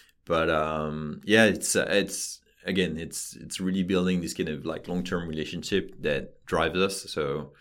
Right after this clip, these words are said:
uh, whether it's with our team, our clients, uh,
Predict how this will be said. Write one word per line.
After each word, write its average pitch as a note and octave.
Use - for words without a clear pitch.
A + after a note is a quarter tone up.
uh, -
whether D#2
it's D#2
with C#2+
our C2+
team, F#2+
our D2
clients, F2+
uh, D2+